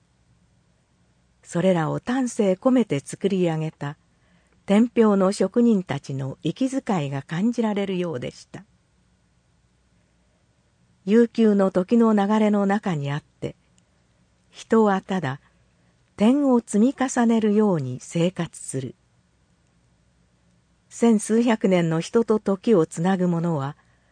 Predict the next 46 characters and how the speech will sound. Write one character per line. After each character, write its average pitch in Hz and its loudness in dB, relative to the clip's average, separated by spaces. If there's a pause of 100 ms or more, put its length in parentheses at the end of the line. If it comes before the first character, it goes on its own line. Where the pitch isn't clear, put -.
(240)
そ 208 2
ん 240 4
な 214 2
愚 185 -2
直 269 0
な 240 4
ま 220 2
で 160 -2
の 131 -8 (800)
あ 170 2
り 247 2
ふ 277 -2
れ 240 4
た 220 -2
日 247 -4
々 240 2
の 156 -2
営 247 0
み 226 2
な 214 2
の 185 0
か 135 -6
も 127 -6
し - -12
れ 139 -4
ま 131 -8
せ - -12
ん。 147 -16 (2000)
謙 233 6
虚 170 0
で 160 0
あ 175 -2
る 147 -4
こ 131 -16
と、 - -14 (640)
継 247 2
続 262 2
す 202 -2
る 185 2
こ 170 -4
と - -10 (260)
の 143 -6
大 160 -4
切 - -4
さ 151 -6
を 147 -8